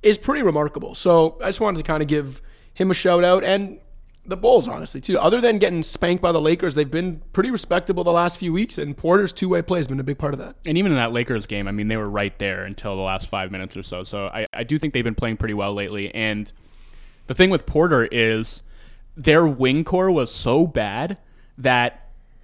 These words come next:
Speaker 2: even just the marginal upgrade has been enormous. And it doesn't even, it doesn't even necessarily matter how good he's been, and he has been good. It's just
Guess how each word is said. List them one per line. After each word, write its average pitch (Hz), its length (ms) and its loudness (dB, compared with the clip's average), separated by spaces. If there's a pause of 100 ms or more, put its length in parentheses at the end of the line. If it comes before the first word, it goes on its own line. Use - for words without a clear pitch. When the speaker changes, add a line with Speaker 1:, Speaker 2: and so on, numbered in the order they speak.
Speaker 2:
even 190 180 2
just 202 140 0
the 190 60 0
marginal 147 540 2
upgrade 170 600 -4 (560)
has 143 280 -2
been 135 340 -2 (460)
enormous. 139 680 0 (280)
And 143 120 0
it 143 60 -2
doesn't 180 240 2
even, 170 280 -4
it 160 100 0
doesn't 190 180 0
even 151 280 -2
necessarily 139 580 -2
matter 117 680 -2 (360)
how 131 180 0
good 127 220 -2
he's 170 180 0
been, 190 160 -2
and 165 80 -2
he 131 80 2
has 156 240 2
been 117 180 -6
good. 104 380 -4 (340)
It's 147 120 -4
just 151 340 0